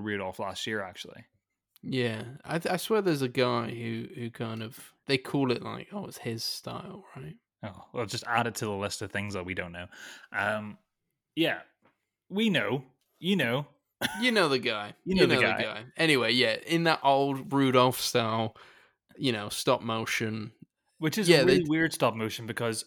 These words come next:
Speaker 1: at the start you're like, "Oh, that's kind of fun and impressive," and then it's actually quite, you, you know, <laughs> as it goes on, it's pretty shit. <laughs>
Speaker 2: Is it? <laughs>
Speaker 1: And it,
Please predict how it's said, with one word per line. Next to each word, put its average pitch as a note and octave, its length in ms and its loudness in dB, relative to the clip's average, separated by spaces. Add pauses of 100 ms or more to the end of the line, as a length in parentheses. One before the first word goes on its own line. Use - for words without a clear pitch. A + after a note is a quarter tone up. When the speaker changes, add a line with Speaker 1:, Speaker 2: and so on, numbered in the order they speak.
Speaker 1:
at C3+ 140 -4
the - 60 -12
start C#3 280 0
you're C3 120 -2
like, B2+ 180 -2
"Oh, G3 160 -2
that's C4 160 -6
kind A#2+ 240 -4
of G#2 60 -6
fun G2+ 240 -6
and G2+ 100 -8
impressive," A#2 580 -4 (120)
and B2 100 -4
then A#2 120 -2
it's A2+ 180 -8
actually A2+ 300 -8
quite, G#2 260 -6 (220)
you, A2+ 280 -8
you A#2+ 60 -12
know, G2 200 -10 (120)
<laughs> - 120 -8
as - 160 -4
it C#3+ 60 -2
goes B2 220 -2
on, G2+ 160 -6
it's G2+ 80 -14
pretty - 240 -12
shit. - 520 -4
<laughs> - 800 -12
Speaker 2:
Is D#4+ 800 -4
it? A#4+ 320 0
<laughs> - 80 6 (320)
Speaker 1:
And C4+ 140 2
it, G3 120 -2